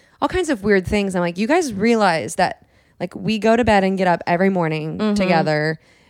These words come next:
Speaker 1: You know, we
Speaker 2: Also,
Speaker 1: live together." We, like
Speaker 2: verifiably, you're obsessed with him. Like, just the
Speaker 1: Pretty
Speaker 2: other
Speaker 1: much.
Speaker 2: d-, like, we were together
Speaker 1: <laughs>
Speaker 2: for a very long time the other day, and I literally looked at you and I was like,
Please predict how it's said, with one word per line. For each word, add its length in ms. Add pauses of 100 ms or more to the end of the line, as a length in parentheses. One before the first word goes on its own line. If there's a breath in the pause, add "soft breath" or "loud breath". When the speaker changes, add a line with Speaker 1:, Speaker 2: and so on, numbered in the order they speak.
(160 soft breath)
Speaker 1:
You 100
know, 120
we 140
Speaker 2:
Also, 300
Speaker 1:
live 80
together." 360
We, 80
like 220 (160)
Speaker 2:
verifiably, 260
you're 160
obsessed 480
with 140
him. 300
Like, 340
just 260
the 80
Speaker 1:
Pretty 240
Speaker 2:
other 80 (120)
Speaker 1:
much. 140
Speaker 2:
d-, 140
like, 120
we 120
were 140
together 400
Speaker 1:
<laughs> 60
Speaker 2:
for 120
a 60
very 420
long 320
time 280
the 100
other 180
day, 220
and 140
I 100
literally 380
looked 180
at 80
you 80
and 80
I 40
was 120
like, 120